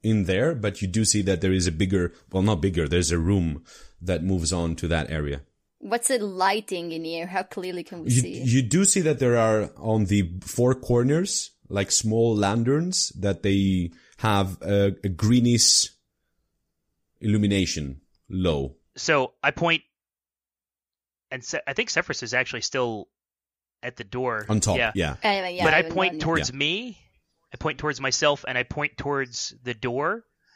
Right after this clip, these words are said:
Speaker 3: and I draw my
Speaker 1: Mm-hmm.
Speaker 3: sword and shield, and kind of, like,
Speaker 1: Mm-hmm.
Speaker 3: position myself so that if anybody comes through that door, I can have an opportunity attack against them.
Speaker 1: Yeah, just, just get in
Speaker 3: Yeah,
Speaker 1: front.
Speaker 3: yeah.
Speaker 1: Okay, all right.
Speaker 3: And
Speaker 1: Yeah,
Speaker 3: then
Speaker 1: yeah,
Speaker 3: I point,
Speaker 1: yeah.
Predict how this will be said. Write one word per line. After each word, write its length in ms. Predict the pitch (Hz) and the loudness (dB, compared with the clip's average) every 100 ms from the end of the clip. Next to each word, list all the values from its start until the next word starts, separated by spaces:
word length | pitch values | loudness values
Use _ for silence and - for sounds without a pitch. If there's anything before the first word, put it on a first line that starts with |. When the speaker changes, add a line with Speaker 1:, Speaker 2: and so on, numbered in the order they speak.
| _ _ _ - | _ _ _ -10
Speaker 3:
and 100 | 135 | -2
I 100 | 127 | -2
draw 240 | 113 139 139 | -2 0 0
my 120 | 139 | 2
Speaker 1:
Mm-hmm. 80 | - | 0
Speaker 3:
sword 280 | 156 147 135 | 0 0 -2
and 120 | 120 | -4
shield, 440 | - 135 165 196 - - _ _ _ _ _ _ _ | -6 -4 -6 -8 -16 -20 _ _ _ _ _ _ _
and 120 | 139 131 | -12 -2
kind 180 | 143 | -2
of, 60 | 139 | 0
like, 240 | 131 123 | -2 -4
Speaker 1:
Mm-hmm. 160 | - - | -12 -8
Speaker 3:
position 400 | - 113 147 160 | -4 0 0 0
myself 420 | 139 135 - 139 117 | 0 0 2 0 -2
so 120 | 131 | -6
that 100 | 117 | -6
if 60 | |
anybody 240 | 123 139 123 | -4 -4 -6
comes 320 | - 135 120 | -6 -10 -10
through 120 | 139 | -6
that 220 | 127 113 | -4 -4
door, 260 | 123 131 135 | -4 -2 -2
I 100 | 123 | -2
can 340 | 120 113 110 _ _ _ _ _ _ _ _ _ _ _ _ _ _ _ | -6 -14 -18 _ _ _ _ _ _ _ _ _ _ _ _ _ _ _
have 200 | - 127 | -4 -4
an 100 | 120 | -2
opportunity 640 | 127 131 123 131 131 127 127 | -6 -8 -10 -14 -16 -16 -16
attack 340 | - 139 139 | -14 -14 -14
against 300 | 139 147 - | -16 -16 -4
them. 80 | 135 | 0
Speaker 1:
Yeah, 140 | 113 | 0
just, 400 | 90 120 120 - | 0 2 2 0
just 240 | 117 113 104 | 0 2 2
get 140 | 113 | 2
in 100 | 107 | 2
Speaker 3:
Yeah, 120 | 104 147 | 2 2
Speaker 1:
front. 100 | 127 | 4
Speaker 3:
yeah. 100 | 120 | 2
Speaker 1:
Okay, 240 | 120 135 - | 0 -4 -4
all 60 | |
right. 200 | 151 131 - | -6 -6 0
Speaker 3:
And 220 | 143 143 | 0 2
Speaker 1:
Yeah, 40 | 147 | 0
Speaker 3:
then 80 | 143 | 0
Speaker 1:
yeah, 80 | 143 | -4
Speaker 3:
I 40 | 151 | -4
point, 280 | - 180 | 0 0
Speaker 1:
yeah. 100 | 147 | 0